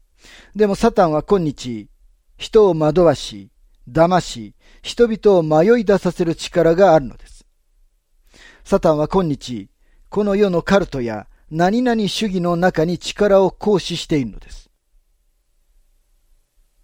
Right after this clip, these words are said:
エペソビトへの手紙二章の三節。私たちも皆、かつては不従順の子らの中にあって、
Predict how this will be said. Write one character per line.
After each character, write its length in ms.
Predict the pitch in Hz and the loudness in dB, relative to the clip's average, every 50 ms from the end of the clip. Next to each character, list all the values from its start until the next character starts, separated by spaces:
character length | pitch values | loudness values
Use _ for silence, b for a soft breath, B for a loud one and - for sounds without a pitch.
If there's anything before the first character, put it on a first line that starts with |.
| _ _ _ _ _ _ _ _ _ _ _ _ _ - b b b b b b b b b b b b | _ _ _ _ _ _ _ _ _ _ _ _ _ -20 b b b b b b b b b b b b
エ 100 | 190 175 | -2 0
ペ 80 | 208 | 0
ソ 140 | 208 - 208 | 0 0 0
ビ 100 | 185 196 | 0 0
ト 120 | - 196 | -2 0
へ 20 | 180 | 0
の 100 | 175 160 | 0 0
手 140 | - 165 160 | 0 0 0
紙 180 | 160 160 165 | 0 0 -2
二 160 | 170 190 226 | -2 -2 -2
章 240 | - - - 170 160 | -2 0 0 0 0
の 120 | 175 190 175 | 0 0 0
三 180 | - 180 156 | 0 -2 -2
節。 400 | 120 - - - - - - _ _ _ _ _ _ _ _ _ _ _ _ _ _ _ _ _ _ _ _ _ _ _ _ _ _ _ _ _ _ _ _ _ _ _ _ _ _ _ _ _ _ _ _ _ _ _ _ _ _ _ _ _ _ _ _ _ _ _ _ _ _ _ _ _ _ _ _ _ _ b b b b b b b b | -4 -6 -16 -20 -20 -20 -20 _ _ _ _ _ _ _ _ _ _ _ _ _ _ _ _ _ _ _ _ _ _ _ _ _ _ _ _ _ _ _ _ _ _ _ _ _ _ _ _ _ _ _ _ _ _ _ _ _ _ _ _ _ _ _ _ _ _ _ _ _ _ _ _ _ _ _ _ _ _ b b b b b b b b
私 320 | b 175 180 175 226 240 - | b 0 2 4 4 2 2
た 140 | - 220 - | 2 0 0
ち 140 | - 175 | -2 -2
も 100 | 180 196 | -2 -2
皆、 440 | 185 170 160 151 143 127 117 - - _ _ _ _ _ - | -2 -2 -2 -2 -2 -4 -4 -8 -12 _ _ _ _ _ -2
か 160 | - 202 180 | 0 0 0
つ 80 | - - | 0 -2
て 80 | 175 | 0
は 140 | 160 156 151 | 2 2 0
不 200 | - - 156 165 | 0 -2 -6 -6
従 220 | 160 196 262 254 | -4 -4 -4 -4
順 220 | 226 190 214 185 170 | -4 -4 -4 -2 -2
の 120 | 165 160 | -2 -4
子 180 | - - 220 214 | -2 2 2 4
ら 100 | 202 175 | 4 2
の 160 | 165 160 160 | 2 0 0
中 260 | 180 202 202 - 170 | 0 0 2 2 0
に 140 | 160 170 170 | 0 0 0
あ 40 | 151 | -2
っ 60 | - | -2
て、 380 | - _ - 113 98 87 - | -4 _ -12 -12 -12 -12 -14